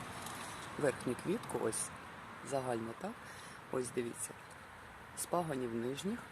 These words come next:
пішли знов квіточки. Ось ця квіточка, це вже тільки-тільки випущений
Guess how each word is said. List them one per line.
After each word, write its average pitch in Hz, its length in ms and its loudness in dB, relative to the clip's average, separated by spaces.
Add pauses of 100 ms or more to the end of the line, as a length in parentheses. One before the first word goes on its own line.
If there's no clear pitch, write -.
(200)
пішли 165 320 2
знов 143 260 2 (600)
квіточки. - 460 0 (120)
Ось 127 80 2
ця - 160 4 (100)
квіточка, - 460 2 (840)
це 190 160 10
вже 214 160 4 (200)
тільки-тільки 202 680 4
випущений 143 600 4